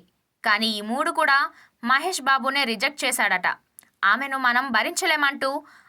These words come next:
అప్పట్లో మహేష్ బాబు ఈ సినిమాలను రిజెక్ట్ చేశాడట. మరి అలాంటి హీరోయిన్ని మహేష్ కోసం తీసుకొస్తున్నావు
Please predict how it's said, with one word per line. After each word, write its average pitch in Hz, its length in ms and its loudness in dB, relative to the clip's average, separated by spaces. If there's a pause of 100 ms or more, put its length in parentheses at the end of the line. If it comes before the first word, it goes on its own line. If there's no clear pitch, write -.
అప్పట్లో 311 500 2
మహేష్ 254 400 0
బాబు 254 280 2
ఈ 233 120 -4
సినిమాలను 254 600 0
రిజెక్ట్ 254 400 -4
చేశాడట. 202 440 0 (600)
మరి 214 200 0 (140)
అలాంటి 247 380 0
హీరోయిన్ని 294 560 0 (380)
మహేష్ 320 340 0
కోసం 311 320 2
తీసుకొస్తున్నావు 240 720 -2